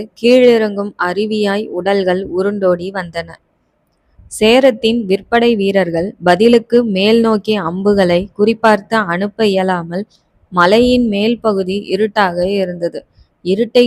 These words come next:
குறிவைத்து அம்பெய்த வீரர்கள் அடுத்த நொடிகளில் வீழ்த்தப்பட்டனர். பதற்றமடைந்த ஆதவன் மலையின் அடிவாரத்தில் இருந்த விற்படை வீரர்களை மலையின் உச்சியை நோக்கி அம்பெய்யுமாறு கூற,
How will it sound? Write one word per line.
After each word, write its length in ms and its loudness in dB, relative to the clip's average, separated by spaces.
குறிவைத்து 600 -2
அம்பெய்த 640 2
வீரர்கள் 540 0
அடுத்த 440 2
நொடிகளில் 600 0
வீழ்த்தப்பட்டனர். 800 -2
பதற்றமடைந்த 800 0
ஆதவன் 460 -2
மலையின் 560 4
அடிவாரத்தில் 840 2
இருந்த 280 -2
விற்படை 600 0
வீரர்களை 560 -2
மலையின் 540 0
உச்சியை 540 -2
நோக்கி 400 -4
அம்பெய்யுமாறு 880 2
கூற, 280 -2